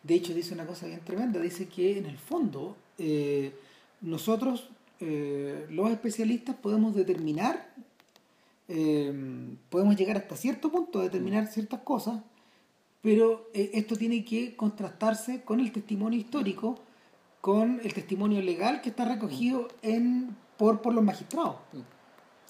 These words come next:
Speaker 1: Y sobre la base de este contexto tú puedes llegar a lo otro, pero nunca, nunca hay una certeza total.
Speaker 2: Claro.
Speaker 1: Si, si el testimonio histórico coincide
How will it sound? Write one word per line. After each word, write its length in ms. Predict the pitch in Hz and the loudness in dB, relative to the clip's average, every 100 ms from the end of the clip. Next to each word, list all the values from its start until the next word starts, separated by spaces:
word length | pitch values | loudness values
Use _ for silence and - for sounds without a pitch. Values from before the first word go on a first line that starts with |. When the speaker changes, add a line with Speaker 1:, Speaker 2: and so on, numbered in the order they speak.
| - - | -16 -6
Speaker 1:
Y 220 | 175 165 | -2 -2
sobre 240 | 160 175 165 | 2 2 4
la 80 | 180 | 4
base 240 | 214 196 | 2 2
de 120 | 190 | 2
este 200 | 214 294 | 2 0
contexto 500 | 285 254 302 311 302 | 0 0 0 0 -2
tú 100 | 247 | -2
puedes 220 | 214 262 233 | 0 2 2
llegar 200 | 247 247 | 2 2
a 20 | |
lo 160 | 254 294 | 2 0
otro, 240 | - 151 | -2 -4
pero 160 | 160 170 | -4 0
nunca, 640 | 208 214 247 240 233 220 - - - | 0 0 0 0 0 -4 -16 -20 -6
nunca 180 | 220 254 | -2 2
hay 80 | 240 | 2
una 100 | 220 | 2
certeza 400 | 220 - 214 202 | 0 -4 -4 -4
total. 380 | - 269 233 - - - | -6 -4 -4 -6 -20 -14
Speaker 2:
Claro. 240 | 131 117 - _ _ _ _ _ _ _ _ | -12 -12 -16 _ _ _ _ _ _ _ _
Speaker 1:
Si, 680 | - 190 175 165 156 151 143 | -10 2 6 6 6 4 0
si 360 | - 180 156 | -6 0 4
el 100 | 147 | 2
testimonio 440 | 151 151 180 190 202 | 0 -6 -2 2 2
histórico 400 | - 220 220 202 | 2 2 4 4
coincide 720 | 170 151 - 269 180 143 131 | 2 -4 0 2 2 0 -8